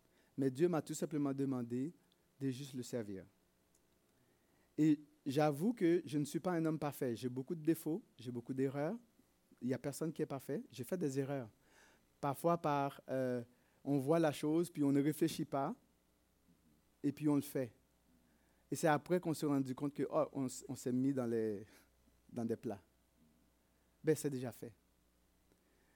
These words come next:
Euh, malheureusement, peut-être qu'il y a eu des torts qui s'est fait. Et je profite pour dire que si je vous ai fait du tort à l'Église,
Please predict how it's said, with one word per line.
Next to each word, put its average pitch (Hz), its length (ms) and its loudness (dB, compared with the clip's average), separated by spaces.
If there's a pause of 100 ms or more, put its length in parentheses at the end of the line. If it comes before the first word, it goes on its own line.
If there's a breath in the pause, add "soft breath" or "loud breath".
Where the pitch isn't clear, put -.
(180 soft breath)
Euh, 117 380 -2 (420)
malheureusement, 143 640 2
peut-être 147 260 -4
qu'il 147 120 0
y 139 40 2
a - 20 2
eu 143 40 0
des 139 140 2
torts 147 340 -2
qui - 80 -16
s'est 131 160 -6
fait. 165 240 -8 (800 soft breath)
Et 139 260 6
je 139 140 -2
profite 170 360 -2
pour 170 160 0
dire 151 100 -2
que 160 120 -4
si 226 300 0
je 160 100 0
vous 135 220 -2
ai 143 60 2
fait 160 180 0
du 135 140 -8
tort 139 500 -6
à 127 80 -6
l'Église, 123 640 -4